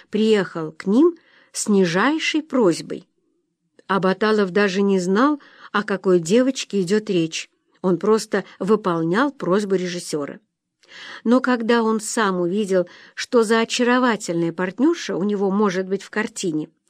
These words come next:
то совершенно искренне попросил ее родителей: "Отпустите, не такая уж у нее большая роль.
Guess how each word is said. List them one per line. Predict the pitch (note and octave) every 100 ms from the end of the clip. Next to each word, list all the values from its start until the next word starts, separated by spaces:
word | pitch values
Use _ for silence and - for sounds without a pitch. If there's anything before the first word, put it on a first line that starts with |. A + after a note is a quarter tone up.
| - - - - -
то | A3+
совершенно | A3+ G#3 G3+ - A3+ A3+
искренне | G3+ - B3 D#4+ - E3 D#3 C#3+ C#3+ _ -
попросил | F#3 G3 G3 - F#3
ее | F#3 F3+
родителей: | F3+ F3+ F3 E3 D#3+ - - _ _ _ _ _ -
"Отпустите, | - B3 A3+ - - C3 - - - _ _ - -
не | D4
такая | C#4+ C#4 D4+ C#4+ G#3+
уж | - G3
у |
нее | F#3 G3+
большая | G#3 E3+ E3 G3 F#3 F3+
роль. | D#3+ D#3